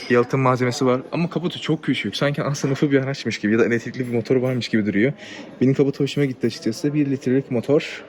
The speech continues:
yüz beygir böyle görünüyor. Bu araç C V T don-, şey, şanzımanlı. Düz vites değil. Genelde şunu mavi yaparlar silecek su kapağını. Bunda griymiş, değişik olmuş.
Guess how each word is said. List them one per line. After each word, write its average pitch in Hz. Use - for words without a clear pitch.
yüz 123
beygir 127
böyle 151
görünüyor. 107
Bu 143
araç -
C 131
V 123
T 143
don-, 123
şey, 110
şanzımanlı. 110
Düz 120
vites 135
değil. 247
Genelde 156
şunu 151
mavi 139
yaparlar 113
silecek 113
su -
kapağını. 117
Bunda 120
griymiş, 117
değişik 117
olmuş. 104